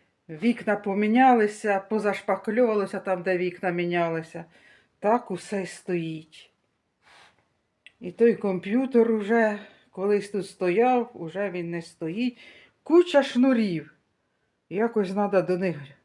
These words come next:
приєднати. Куди їх приєднувати? Без поняття будь-якого. Та ще, ще й тут і куча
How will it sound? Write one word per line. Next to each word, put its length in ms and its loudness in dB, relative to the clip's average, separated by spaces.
приєднати. 880 -6
Куди 280 -6
їх 240 -10
приєднувати? 840 -14
Без 400 -6
поняття 760 -6
будь-якого. 680 -10
Та 180 -6
ще, 320 0
ще 180 0
й 40 0
тут 220 -4
і 420 4
куча 480 2